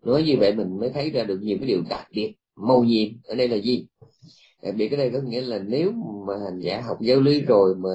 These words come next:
lại chuyên tâm miên mật sống chánh niệm, à, thì hành giả mới có cơ hội thấy được cái điều mà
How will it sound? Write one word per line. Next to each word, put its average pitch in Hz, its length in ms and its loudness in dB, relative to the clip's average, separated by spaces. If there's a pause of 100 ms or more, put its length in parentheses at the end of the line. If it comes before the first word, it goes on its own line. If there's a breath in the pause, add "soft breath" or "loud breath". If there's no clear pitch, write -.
lại 87 340 -6
chuyên 127 300 4
tâm 117 220 0
miên 120 300 2
mật 95 160 -4
sống 143 300 -6
chánh 156 160 2
niệm, 110 340 2 (580 soft breath)
à, 107 640 0 (100)
thì 95 120 -6
hành 95 160 -6
giả 98 160 -2
mới 139 180 0
có 139 240 2
cơ 117 100 6
hội 107 680 2 (220)
thấy 196 320 0
được 107 160 2
cái 147 100 -4
điều 113 200 2
mà 95 80 -6